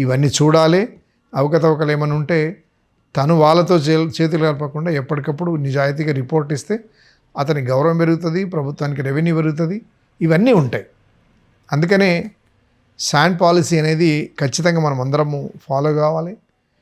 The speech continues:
ఈ అక్కడుండే ఇష్టం వచ్చినట్టు క్వారీ చేయటం వల్ల ఎన్విరాన్మెంట్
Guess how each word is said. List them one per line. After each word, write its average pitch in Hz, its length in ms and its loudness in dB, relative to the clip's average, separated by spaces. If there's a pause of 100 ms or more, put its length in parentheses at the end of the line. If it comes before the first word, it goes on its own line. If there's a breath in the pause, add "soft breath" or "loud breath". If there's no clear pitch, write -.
(260)
ఈ 165 160 2 (400)
అక్కడుండే 180 480 2 (760)
ఇష్టం - 340 0
వచ్చినట్టు 180 440 -2 (420)
క్వారీ 160 260 0 (100)
చేయటం 165 340 -2
వల్ల 156 160 -4 (640)
ఎన్విరాన్మెంట్ 196 600 2